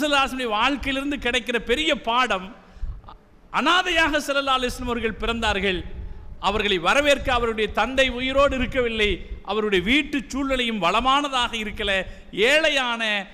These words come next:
சூழலில் ஸல்லல்லாஹு அலைஹி வஸல்லம் அவர்கள் பிறந்தார்கள். இந்த உலகத்தில் எவ்வளவு பெரிய மாற்றங்களை நிகழ்த்தி உலகம் வியக்கிற குழந்தையாக ஸல்லல்லாஹு அலைஹி வஸல்லம் அவர்கள் மாறினார்கள். எனவே, ஸல்லல்லாஹு அலைஹி வஸல்லம் வாழ்க்கையிலிருந்து கிடைக்கிற அந்த ஒரு பாடமும் இருக்கிறது. நபி ஸல்லல்லாஹு அலைஹி வஸல்லம் அவர்கள் பிறந்தார்கள்.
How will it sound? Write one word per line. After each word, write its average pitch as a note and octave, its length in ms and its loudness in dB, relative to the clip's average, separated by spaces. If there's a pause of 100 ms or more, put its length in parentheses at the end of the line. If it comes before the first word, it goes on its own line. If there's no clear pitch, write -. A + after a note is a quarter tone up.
(120)
சூழலில் A#3 540 -2
ஸல்லல்லாஹு - 20 -6
அலைஹி A3 440 0
வஸல்லம் G#3+ 40 -8
அவர்கள் G3 260 -4
பிறந்தார்கள். F3+ 680 0 (300)
இந்த C#3+ 140 -8
உலகத்தில் G3+ 560 -4
எவ்வளவு E3 340 0
பெரிய F3+ 280 -2
மாற்றங்களை F#3 640 -4
நிகழ்த்தி E3 600 -2 (320)
உலகம் D#3+ 420 -2
வியக்கிற A3+ 440 0
குழந்தையாக G3 520 -2
ஸல்லல்லாஹு F3+ 180 -10
அலைஹி F3 240 -2
வஸல்லம் - 20 -10
அவர்கள் D#3 500 -4
மாறினார்கள். C#3+ 340 -10 (920)
எனவே, D3 220 -4
ஸல்லல்லாஹு B2+ 240 -8
அலைஹி F#3 480 0
வஸல்லம் D3+ 120 -6
வாழ்க்கையிலிருந்து G3 800 -2
கிடைக்கிற E3 220 -4
அந்த D3+ 300 -2
ஒரு F3 140 -2
பாடமும் F3 460 -4
இருக்கிறது. A2+ 360 -8 (840)
நபி D#3 240 -4
ஸல்லல்லாஹு E3 40 -8
அலைஹி C#3 340 -2 (100)
வஸல்லம் - 0 -
அவர்கள் B2+ 280 -6
பிறந்தார்கள். C#3 640 -4